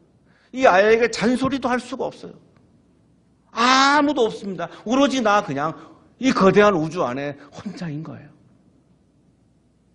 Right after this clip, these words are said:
눈앞이 캄캄하죠. 아무것도 보이지가 않죠. 정신이 하나도 없죠. 그녀의 앞에 다가오는 것은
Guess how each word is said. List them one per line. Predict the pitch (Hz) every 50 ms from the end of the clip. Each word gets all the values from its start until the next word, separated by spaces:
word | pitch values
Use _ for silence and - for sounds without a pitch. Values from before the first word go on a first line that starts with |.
| _ _ _ _ _ _ _ _ _ _ _ _ _ - 180
눈앞이 | 202 208 214 220 -
캄캄하죠. | - - - 226 - - 247 233 190 - - - - - - - - - _ _ _ _ - _ _ _ _ _ _ _ _ _ _ _ _ _ _ _ _ _ _ _ _ _ _ _ _
아무것도 | - 208 226 254 262 277 269 311 247
보이지가 | - 254 269 277 269 277 277 233 220
않죠. | 233 226 - - - - - - - - _ - - - _ _ _ _ - _ - - -
정신이 | - - 269 269 254 277 294 294 285
하나도 | 269 254 254 262 247 247 247 220
없죠. | - - - - 175 101 - - - - - - - _ _ _ _ _ _ _ _ _ _ _ _ _ _ _ _ _ _ _ _ _ _ _ _ _ _ _ _ _ _ _ _ _ _ - _ -
그녀의 | 180 180 170 165 170
앞에 | 156 151 - - 156
다가오는 | 151 - 147 143 156 139 139 139 123
것은 | 127 123 131 123 120